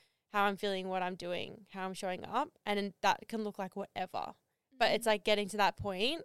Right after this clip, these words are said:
Speaker 1: is insane because, like, that's just what's gonna put you forward. Um, and it was just really cool. Like, there was tears, there was laughter, there was, like, so much in, like, the whole two and a bit hours. And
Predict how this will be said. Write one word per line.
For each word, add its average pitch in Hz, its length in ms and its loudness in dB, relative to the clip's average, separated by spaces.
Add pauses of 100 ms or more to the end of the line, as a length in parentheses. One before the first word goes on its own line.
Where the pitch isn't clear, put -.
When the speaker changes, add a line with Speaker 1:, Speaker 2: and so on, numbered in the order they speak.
(140)
Speaker 1:
is 190 500 -4
insane 196 560 -6
because, 208 320 -6
like, 196 140 -4
that's 180 220 0
just - 160 -8
what's - 260 -12
gonna 196 180 -8
put - 180 -14
you 190 100 -10
forward. 196 440 -4 (600)
Um, 202 640 2 (140)
and 269 120 4
it 254 60 4
was 277 100 -2
just 311 180 -2
really 370 220 0
cool. 240 280 2
Like, 190 200 -2
there 202 100 2
was 202 140 -4
tears, 202 540 0
there 196 100 -4
was 196 160 -4
laughter, 190 520 0
there - 140 -6
was, 196 180 -10
like, - 260 -10
so 208 460 2
much - 560 -4 (1120)
in, 233 220 0
like, 196 200 0
the 208 80 -2
whole 190 440 0
two 214 180 -2
and 202 80 0
a 190 40 -2
bit 196 140 -4
hours. 180 640 0 (120)
And 208 640 2